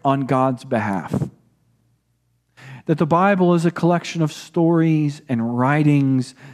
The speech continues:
that are meant to communicate good moral teachings. And if you obey them, you will be all right with God. If you have the faith like Moses,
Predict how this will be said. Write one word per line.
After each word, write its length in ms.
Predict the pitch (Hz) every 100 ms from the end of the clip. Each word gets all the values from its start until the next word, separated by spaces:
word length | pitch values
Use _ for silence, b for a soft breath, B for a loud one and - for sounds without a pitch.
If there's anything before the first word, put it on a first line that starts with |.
| B _
that 120 | 135
are 100 | 131
meant 360 | 131 156 170 170
to 200 | - 135
communicate 1000 | - 135 139 151 151 - 151 147 - - b b b b b _
good 380 | - 165 175 165
moral 540 | 139 131 147 151 147 143
teachings. 720 | - 123 - 92 85 - - _ _ _ _ _ -
And 140 | 120 113
if 140 | 110
you 120 | 110
obey 240 | 101 101 120
them, 380 | 139 135 131 - _ _ _ _ _ _ _ _ _
you 160 | 90 95
will 100 | 98
be 120 | 101
all 140 | 98
right 220 | 101 101 101
with 160 | 104
God. 280 | 95 76 - _ _ _ _ _ _ _ _ _ _ B B 147 135
If 280 | - 143 147
you 400 | 143 139 139 143
have 340 | 139 151 139 139
the 80 |
faith 480 | 131 - 170 180 175
like 300 | 160 151 147
Moses, 720 | 143 147 180 175 202 196 -